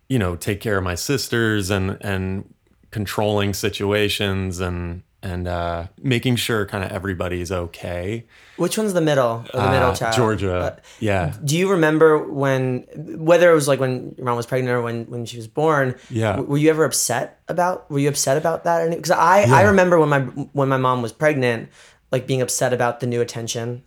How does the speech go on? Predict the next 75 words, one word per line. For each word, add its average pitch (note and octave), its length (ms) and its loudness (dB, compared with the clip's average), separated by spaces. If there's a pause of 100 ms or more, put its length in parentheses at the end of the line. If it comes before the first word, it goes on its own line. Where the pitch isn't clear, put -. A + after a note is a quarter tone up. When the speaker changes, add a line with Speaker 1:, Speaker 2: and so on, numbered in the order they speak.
Speaker 1:
Yeah. A#2 340 4
Speaker 2:
on B2+ 140 2
this, - 420 0 (100)
you C#3 120 -4
know, A2+ 140 -6
stomach. C3 580 -2
And C#3 140 0
then, B2+ 140 4
Speaker 1:
Yeah. G#2+ 220 2 (320)
Speaker 2:
uh, A#2+ 440 0 (320)
when C3+ 120 -2
my C3 80 0
brother C#3 180 2
was C3+ 100 0
born, C#3 440 -2
I - 120 -12 (120)
really C#3 400 0
genuinely B2+ 460 -2
not A#2 200 -2
wanting, A#2 440 -2 (680)
I, - 80 4 (140)
I D#3+ 40 8
was, F3 140 6
like, E3 140 6
almost C#3+ 320 2
in C3 120 2
denial A#2 520 0
about G2+ 320 -6
it - 240 -10
when A#2+ 160 -6
my A2+ 80 -6
Speaker 1:
Oh, - 20 -4
Speaker 2:
brother C#3 180 4
was B2 80 4
Speaker 1:
wow. A#2 360 2
Speaker 2:
born. A2+ 160 -2
Speaker 1:
You're A#2+ 100 2
like, A2+ 100 4
Speaker 2:
Yeah. B2+ 200 4
Speaker 1:
"He's A2+ 100 0
not, A2+ 300 0 (140)
he's G#2 160 -6
not A2+ 200 0
one G#2+ 160 0
of G2 140 -2
us." - 220 -8
Speaker 2:
Yeah, F#3 340 6
well, G#3+ 260 6
it, G#3+ 120 4
it G3+ 40 8
was G#3 40 6
Speaker 1:
<laughs> G3+ 100 6
"He's G#3 80 6
Speaker 2:
just - 80 2
Speaker 1:
not D#3+ 80 4
Speaker 2:
like, F#3 120 4
Speaker 1:
coming G#2 220 -4
home." F#2 240 -6
Speaker 2:
and E3+ 120 4
I, F#3 260 4
you F3 80 6
know, D3+ 120 6
we, E3 220 2
I D#3 100 4
sort D#3+ 180 2
of C3 80 2
realized C3 400 4
this B2+ 240 2
week C#3+ 300 2
that, B2+ 140 -2
like, B2 160 -2
every C3 540 2
time A#2+ 340 -2
I've A2 220 -4
been A2 460 -4